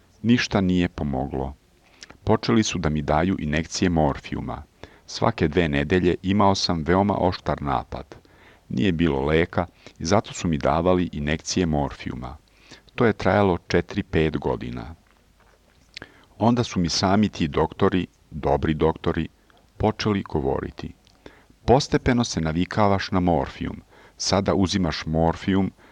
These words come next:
da bi se oslobodio svoje migrene. Kasnije morat ćeš da uzimaš morfijum zbog morfijuma.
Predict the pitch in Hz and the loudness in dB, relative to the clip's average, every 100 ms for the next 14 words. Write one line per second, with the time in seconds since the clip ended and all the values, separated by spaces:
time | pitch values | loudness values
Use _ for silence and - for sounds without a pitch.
0 | _ - 78 87 - 92 - 85 - 76 | _ -4 -2 -2 0 0 0 -2 0 2
1 | 80 87 90 - 98 98 98 87 85 87 | 2 4 2 2 2 4 2 2 2 2
2 | 78 65 _ - - - 98 - 104 76 | 0 -6 _ -20 -16 0 0 2 0 0
3 | 69 _ - _ 80 85 92 101 92 78 | -2 _ -20 _ 0 4 4 2 0 0
4 | 82 78 98 87 - 76 87 92 - 90 | 0 2 0 0 -2 0 2 0 0 -2
5 | 82 85 87 110 107 - - 67 65 | 0 0 2 4 4 2 -4 -6 -8